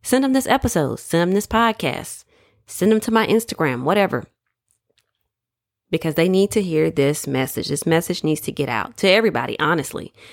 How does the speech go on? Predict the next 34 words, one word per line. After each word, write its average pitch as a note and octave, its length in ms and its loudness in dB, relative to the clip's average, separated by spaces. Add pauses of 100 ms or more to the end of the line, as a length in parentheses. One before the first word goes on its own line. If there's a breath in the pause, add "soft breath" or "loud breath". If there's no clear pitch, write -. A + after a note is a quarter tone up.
I - 40 -20
think A#3+ 180 2
we A3+ 100 2
all F3 260 4
have D3 340 0
a - 100 -4
closet C3 680 -2 (140)
that D3 180 0
we C#3+ 120 0
need C#3 220 0
to - 80 -8
come C#3 220 -2
out C#3+ 180 0
of. A#3+ 340 -4 (680 soft breath)
And D3+ 140 2
again, F#3 400 4
the E3 80 2
more E3 260 2
you E3+ 240 -2
do D#3 220 2
it, D#3+ 160 4
the C#3+ 60 -6
more C#3 180 -2
you C3+ 140 -4
practice, E3+ 580 0
the D#3+ 80 -6
more D#3 200 0
you F3+ 140 0
continue E3 520 -2
to D3+ 120 -4
be D3+ 260 -2
your D3 320 2
authentic C#3+ 400 -4
self, A3 380 -2